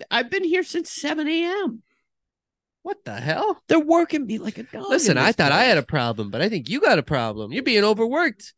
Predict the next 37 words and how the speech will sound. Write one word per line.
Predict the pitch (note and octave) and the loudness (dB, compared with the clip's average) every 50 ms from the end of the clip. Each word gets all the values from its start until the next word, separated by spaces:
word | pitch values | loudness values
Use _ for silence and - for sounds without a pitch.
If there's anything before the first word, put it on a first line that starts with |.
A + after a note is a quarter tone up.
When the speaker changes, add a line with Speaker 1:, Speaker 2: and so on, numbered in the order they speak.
| _ - | _ -2
Speaker 1:
You're | - G#3 | 0 2
Speaker 2:
underpaid. | A3+ B3+ B3 - - C4+ D4+ F4 E4 C#4+ A3 F3 - _ - - | 2 2 0 0 2 2 4 4 2 2 0 -4 -8 _ -12 -6
Speaker 1:
Well, | C4 A#3 | -4 -2
Speaker 2:
Your | A#3+ C#4 | 2 2
Speaker 1:
uh, | D4+ | 4
Speaker 2:
mom's | D#4+ D#4 D4 B3 - | 4 2 0 -2 -4
probably | - D4 D4 D4 D4+ D4 D4+ D4 | -2 0 0 0 0 0 -2 -2
worried | D4 E4 E4+ F4 D#4+ - | 0 0 0 0 0 -2
sick | - - - F#4 F4+ - | -6 -6 -4 -4 -2 -4
about | - B3 B3+ A3+ F3+ E3 - - | -4 -2 0 0 0 -2 -4 -8
you. | - C#3 | -10 -6
Speaker 1:
Okay, | A2+ A#3 A#3 A3+ | -4 -2 -2 -2
well, | B3+ C4 C#4 | 0 -2 -2
let's | D4 D4+ D#4+ | -4 -6 -8
just | - C4 D#4 - - | -8 -12 -12 -10 -8
think | A#3+ A#3 A#3 | -6 -6 -2
about | A3 A3+ - | 0 -2 0
the | G#3+ A3 | 0 0
hypocrisy | - G#3+ G3 - D#4 D#4 E4 E4 - G#3 - - F#3 E3 | -2 -2 -2 0 0 0 0 2 0 -4 -4 -2 -2 -2
of | D3 C#3+ | -2 -2
this, | D#3+ F3+ G3 | -2 -6 -6
because | - - G#3+ - A3+ G#3 G#3+ | -6 -8 -6 -4 -4 -4 -2
you're | B3+ C#4 | -4 -4
saying | - - - B3 A3+ G#3 F#3+ | -2 0 0 2 2 2 2
I'm | F#3 F3+ F3+ | 2 0 0
overworked, | - A3 G#3 F#3+ G3+ F#3 G3 B3+ C4+ C4 C4 - | 2 0 2 2 0 0 2 2 2 2 0 -2
and | G3+ F#3 | -4 -2
here | F3 A3 G#3+ | -2 -2 -2
you | G#3+ G3+ G#3 G3+ | -2 -2 -2 -2
are | G3 F#3 F3+ | 0 -2 -2
screaming | - - - C#4 C#4 D4 C#4+ C4 A3+ F3+ | -4 -8 -10 -10 -8 -8 -6 -4 -2 -2
at | E3 D3 - | -2 -2 -2
me | F3 F#3 F#3 | -2 -4 -2
to | F#3 - G#3 | -2 -4 -6
do | F3 G#3 G#3 G3+ | -4 -4 -4 -2
more | G3 G3+ G3+ G3+ | -2 0 0 0
work. | G3+ B3+ C#4+ B3+ C#3 - - _ - - | 0 2 2 2 2 0 -6 _ -20 -18